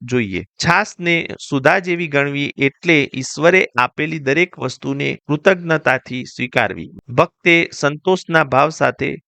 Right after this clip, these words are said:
નાની વસ્તુને પણ અમૂલ્ય માનીને તેનો આનંદ માણવો જોઈએ.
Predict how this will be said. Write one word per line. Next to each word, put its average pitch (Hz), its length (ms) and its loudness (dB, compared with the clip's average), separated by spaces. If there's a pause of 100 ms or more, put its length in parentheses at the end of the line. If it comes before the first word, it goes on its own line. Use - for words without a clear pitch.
(100)
નાની 131 380 0
વસ્તુને 156 500 -4
પણ 143 340 -4
અમૂલ્ય 175 540 2 (100)
માનીને 135 540 -2
તેનો 135 280 -4
આનંદ 156 520 -4
માણવો 107 420 -2
જોઈએ. 101 360 -8